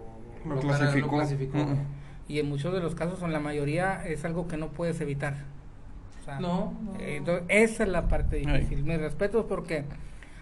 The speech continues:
Speaker 3: hay que vivir constantemente con la sensación de no querer ver, que es lo que le pasa a mucha gente que me ha, que me ha contactado.
Speaker 2: Y guardar la calma, güey.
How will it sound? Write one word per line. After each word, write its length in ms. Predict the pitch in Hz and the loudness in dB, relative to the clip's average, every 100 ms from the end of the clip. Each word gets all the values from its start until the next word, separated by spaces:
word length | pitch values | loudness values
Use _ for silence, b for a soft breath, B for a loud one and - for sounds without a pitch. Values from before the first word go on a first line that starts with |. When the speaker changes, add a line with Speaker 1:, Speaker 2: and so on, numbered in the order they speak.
| B - | B 2
Speaker 3:
hay 240 | 165 175 | 4 4
que 380 | 170 185 190 185 | 4 4 4 2
vivir 380 | 165 160 165 170 | -2 -2 -2 -2
constantemente 1000 | 170 143 170 170 170 165 165 165 170 160 | -4 -2 0 0 2 0 0 -2 -4 -6
con 420 | 151 151 151 147 | -6 -6 -6 -4
la 280 | 147 143 143 | -2 -2 -4
sensación 580 | 156 143 151 143 180 | -6 -4 -4 -2 -2
de 80 | 196 | 0
no 160 | 202 196 | 0 0
querer 300 | 190 190 180 | 0 2 2
ver, 180 | 226 - | 0 -2
que 80 | |
es 80 | 175 | -4
lo 80 | 170 | -4
que 100 | 196 | -2
le 140 | 180 | -4
pasa 280 | 170 170 170 | -2 -4 -4
a 20 | |
mucha 200 | 180 175 180 | -6 -6 -4
gente 260 | 170 170 | -4 -4
que 120 | 170 156 | -6 -6
me 100 | 147 | -6
ha, 100 | 147 | -6
que 200 | - 143 | -8 -6
me 140 | 135 | -4
ha 80 | 139 | -4
contactado. 640 | 156 170 165 190 180 175 170 - | -4 -4 0 2 4 2 -2 -8
Speaker 2:
Y 80 | 143 | -6
guardar 360 | 135 120 113 127 | -4 -4 -6 -6
la 120 | 165 | -8
calma, 220 | - - | -10 -10
güey. 200 | 175 170 | -8 -8